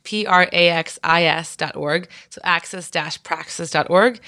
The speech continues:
and also, uh, V dash fonts dot com. V dash fonts, let me just double check that. V dash fonts dot com is a resource that allows for you to see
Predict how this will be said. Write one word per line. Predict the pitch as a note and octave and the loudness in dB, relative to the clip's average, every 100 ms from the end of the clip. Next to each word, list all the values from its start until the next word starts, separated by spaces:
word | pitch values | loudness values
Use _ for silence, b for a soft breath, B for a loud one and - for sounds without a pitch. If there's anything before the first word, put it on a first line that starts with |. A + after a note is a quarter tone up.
| B B | B B
and | - G3+ - | -2 -2 4
also, | G3 G#3 - G#3 F#3+ F#3 F3+ | 6 6 4 4 6 6 6
uh, | F3 E3 D#3 | 2 0 -2
V | D3+ A3+ | -2 -2
dash | A3+ G3 F3 E3+ | 0 2 0 0
fonts | - F3 D#3 D3 - - | -4 2 2 2 -6 -4
dot | D3+ - | -2 -2
com. | - D#3 D3 C#3+ | -4 -6 -4 -6
V | - F#3+ F#3+ F#3+ - | 0 2 4 2 -2
dash | E3 E3 D3+ D#3 - - | 0 2 2 0 -2 -4
fonts, | - E3 D#3 E3 | -4 -2 0 -2
let | - | -2
me | |
just | D#3 - | -4 -4
double | C#3 C3 | -6 -4
check | - F#3 | -2 -2
that. | G3+ G3 - B B - | 2 0 0 B B -6
V | G3 | -6
dash | F3 F3+ E3+ - | -4 -2 -2 -2
fonts | E3+ E3+ | -4 -2
dot | D#3+ D3+ | -4 -6
com | - G3+ G3+ | 2 4 4
is | F#3+ F#3 F3 | 4 2 2
a | F3 | 0
resource | E3 E3+ F#3 F3+ | 0 0 2 2
that | F3+ | 0
allows | D#3+ D#3 D#3 E3 | -2 2 2 2
for | F3 | 0
you | |
to | D#3+ | -2
see | - - F#3 F3 | -4 -2 0 0